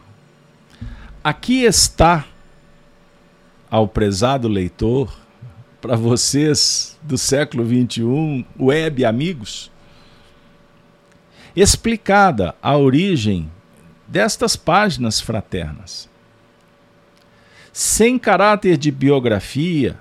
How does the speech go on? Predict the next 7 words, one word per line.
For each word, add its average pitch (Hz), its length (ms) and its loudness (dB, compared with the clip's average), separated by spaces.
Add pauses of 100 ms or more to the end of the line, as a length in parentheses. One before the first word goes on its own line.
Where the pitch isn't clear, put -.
(340)
ou 151 200 2
de 135 180 -2
louvação, 156 1120 0 (1500)
e 190 100 0
sem 240 500 0
pretensões 175 1040 -4
literárias, 82 1040 -8